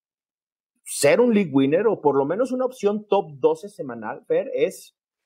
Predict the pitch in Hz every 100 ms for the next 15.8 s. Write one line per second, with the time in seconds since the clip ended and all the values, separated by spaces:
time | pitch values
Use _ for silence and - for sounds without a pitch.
0 | _ _ 175 185 269 240 190 262 233 156
1 | 117 127 104 78 - _ _ _ _ _
2 | _ _ 226 302 302 226 - 160 156 240
3 | 247 _ _ 120 170 202 151 185 233 -
4 | 190 190 190 - 147 160 - 151 160 160
5 | - 147 156 - 139 123 120 107 85 _
6 | _ 120 120 117 110 - 123 131 165 165
7 | - 120 175 - _ _ _ 151 147 143
8 | 190 262 214 - 170 185 214 151 143 170
9 | 196 160 143 147 156 160 160 _ _ _
10 | _ - 151 185 196 185 160 151 147 -
11 | 139 135 135 135 - 170 185 190 185 170
12 | 160 156 156 147 131 131 - - 147 139
13 | 135 135 127 - 139 127 135 135 165 170
14 | - 151 151 151 127 117 117 131 139 127
15 | 123 123 123 131 123 139 175